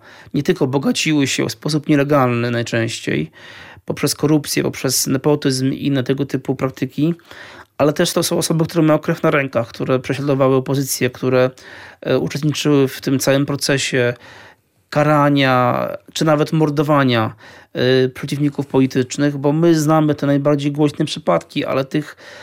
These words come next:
e, zagadkowych śmierci, e, opozyc-, opozycjonistów, e, na prowincji w Rosji, e, a szczególnie jeżeli chodzi o Kaukaz Północny, o Czeczenię,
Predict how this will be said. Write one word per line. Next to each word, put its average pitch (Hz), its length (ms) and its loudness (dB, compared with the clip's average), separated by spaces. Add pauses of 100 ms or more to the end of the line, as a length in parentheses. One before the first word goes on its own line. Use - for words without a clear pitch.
(240)
e, 135 200 2
zagadkowych 147 680 0
śmierci, 143 800 0 (400)
e, - 160 -8
opozyc-, 143 640 -2
opozycjonistów, 147 960 0
e, 135 140 2
na 135 80 2
prowincji 147 640 0
w 131 60 -2
Rosji, 143 720 -2
e, 131 460 0
a - 80 -4
szczególnie 147 440 2
jeżeli 131 220 0
chodzi 135 240 -2
o 131 40 -2
Kaukaz 135 460 -4
Północny, 143 600 0
o 123 60 0
Czeczenię, 131 640 0